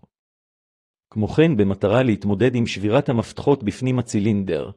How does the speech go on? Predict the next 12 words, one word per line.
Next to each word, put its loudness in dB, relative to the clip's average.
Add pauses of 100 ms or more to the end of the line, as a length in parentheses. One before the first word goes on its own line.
(380)
חשוב 0
להקפיד 2
לעשות 0
שימוש -2
עדין -2
במפתחות -2
ולהימנע 0
מהישענות -2
עליהם 0
מכל 2
סיבה 0
שהיא. -8